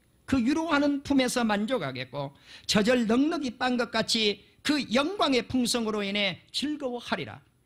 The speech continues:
하나님께서 이와 같이 말씀하시기를, "보라, 내가 그에게 평강을 강같이, 그에게 문나라의 영광을 넘치는 시내같이 주리니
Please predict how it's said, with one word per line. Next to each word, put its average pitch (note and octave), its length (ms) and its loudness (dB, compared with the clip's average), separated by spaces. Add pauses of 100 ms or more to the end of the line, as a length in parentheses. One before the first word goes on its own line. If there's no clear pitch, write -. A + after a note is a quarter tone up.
(360)
하나님께서 G4 1080 -2
이와 D4+ 300 2
같이 C#4 260 0
말씀하시기를, A3 720 -2
"보라, G#3 280 0
내가 F#4 280 -2
그에게 C#4 420 0
평강을 B3+ 800 -2
강같이, G#3 800 -4 (280)
그에게 G3+ 320 0
문나라의 D#4+ 680 -2
영광을 A#3+ 400 0
넘치는 B3 460 0
시내같이 G#3+ 520 -2
주리니 F#3+ 520 -4